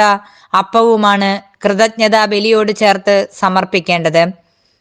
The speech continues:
കൃതജ്ഞതാ പ്രകാശനത്തിനുള്ള സമാധാന ബലിയോടുകൂടി പുളിപ്പുള്ള അപ്പവും കാഴ്ചയർപ്പിക്കണം. ഓരോ ബലിയർപ്പണത്തിലും കർത്താവിന് കാഴ്ചയായി ഓരോ അപ്പം നൽകണം. അത് സമാധാന ബലിമൃഗത്തിന്റെ രക്തം തെളിക്കുന്ന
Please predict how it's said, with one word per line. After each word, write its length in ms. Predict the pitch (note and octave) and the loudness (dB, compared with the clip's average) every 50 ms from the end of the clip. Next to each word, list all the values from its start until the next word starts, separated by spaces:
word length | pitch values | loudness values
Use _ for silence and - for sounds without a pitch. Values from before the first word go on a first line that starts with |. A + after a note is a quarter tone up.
| _ _ _ _ - G3+ | _ _ _ _ -4 -2
കൃതജ്ഞതാ 540 | A3 G#3 B3 B3+ B3 B3 B3+ B3 B3 C4 | 0 0 0 -2 -2 -2 -4 0 0 0
പ്രകാശനത്തിനുള്ള 1200 | B3+ B3 A#3 A3 G#3+ A#3 A#3+ B3 B3 - B3 B3 A#3 A3+ B3 A#3 A#3+ A#3 A#3 A#3 A3+ A3+ A#3+ A#3 - | 0 0 -2 0 2 2 0 0 0 -4 -4 -4 -2 -2 -2 -2 0 0 2 2 2 0 -2 -4 -8
സമാധാന 640 | - - A3 G#3 G#3 G#3+ A3 A3+ G#3+ A#3+ A#3+ A#3+ A#3 | -6 -2 0 0 2 2 2 2 2 2 0 0 0
ബലിയോടുകൂടി 920 | A#3 G#3+ G#3+ G#3+ A3+ A#3 A#3 A3+ A3 A3+ G#3 A3+ A3 G#3+ A3+ A3 A3 A3 - - - _ _ _ - | 0 -2 0 0 2 2 2 2 2 0 0 0 2 2 2 2 0 -4 -10 -20 -20 _ _ _ 0
പുളിപ്പുള്ള 500 | A#3 A#3+ A#3+ B3 A#3+ B3 C4 C4 C4 B3+ | 2 2 2 2 0 0 0 2 2 2
അപ്പവും 600 | B3 A#3 A#3+ - B3 A#3 A#3 A#3 A3+ A3+ A3 - - - | 2 0 -2 -2 -4 -2 -2 -2 -4 -4 -8 -8 -4 -2
കാഴ്ചയർപ്പിക്കണം. 1000 | G3+ G3+ G3+ G3 - - A3+ G3+ F3+ E3+ - F#3 E3 - F3+ F3 F3+ F3+ F3+ F3+ _ _ _ _ _ _ _ _ - G3 | -2 0 -2 -4 -6 -4 -2 -2 -2 -2 -4 -6 -6 -4 -2 -2 -2 -4 -4 -8 _ _ _ _ _ _ _ _ -2 2
ഓരോ 360 | F#3+ G3 G3+ G#3 A3 A3 A3 | 2 4 4 4 4 4 4
ബലിയർപ്പണത്തിലും 1040 | G#3 G#3+ G#3+ G#3+ A#3 A3+ A3+ A3+ A#3 A3+ A3+ G#3+ - A3+ G#3+ A3 G#3+ A3 - - - G#3+ | 4 2 2 2 2 0 0 0 -2 -2 -2 -2 -2 -2 -2 -2 -4 -6 -8 -4 -2 -2
കർത്താവിന് 520 | G#3+ G#3+ G#3+ - A#3 A3+ A3+ A#3 A3+ A#3 | -2 0 0 0 0 0 0 -2 -4 -6
കാഴ്ചയായി 840 | G#3 - G#3+ G#3+ A3 G#3+ - B3 A#3+ A3+ G#3+ G#3 G#3 G3+ G3+ G3+ G3+ - - - _ _ - G3+ | -4 -2 -2 -2 -2 -4 -4 -4 -2 0 0 0 0 0 -2 -2 -4 -10 -20 -20 _ _ -2 2
ഓരോ 480 | G3+ G#3 A3+ A#3 A#3 B3 B3+ B3 - - | 4 4 4 6 6 4 4 4 2 0
അപ്പം 400 | G#3 G#3 - - G#3+ G#3 G#3 F#3+ | -2 -4 -2 -4 -4 -2 -2 -2
നൽകണം. 560 | F#3 F#3+ F#3+ F3+ F3+ F3+ F3 F3+ F3 F3 F#3 F#3 _ _ _ _ _ _ _ _ - | -2 -2 -2 0 -2 0 0 -2 -4 -4 -6 -12 _ _ _ _ _ _ _ _ -4
അത് 160 | G#3+ G#3 A#3+ | -2 -2 -2
സമാധാന 640 | A3 B3+ B3 A#3 A#3 A#3 A#3+ A#3 B3 B3 B3 B3 | 0 0 0 2 2 2 2 2 2 0 0 2
ബലിമൃഗത്തിന്റെ 720 | A#3+ A#3+ A3+ A3+ B3 A#3+ A#3+ A#3 A3+ A#3+ G#3+ B3 A3 A#3 A#3+ | 2 2 2 2 2 0 0 0 0 -2 0 0 0 0 2
രക്തം 380 | A3+ A3+ A3 A3+ - C4 A#3+ A#3+ | 0 0 -2 -4 -2 -2 -2 0
തെളിക്കുന്ന 680 | A#3+ A#3+ A#3 A#3 A#3 - A3+ A3 A3+ A3 G#3+ A3 | 0 2 0 0 0 0 0 2 2 2 0 0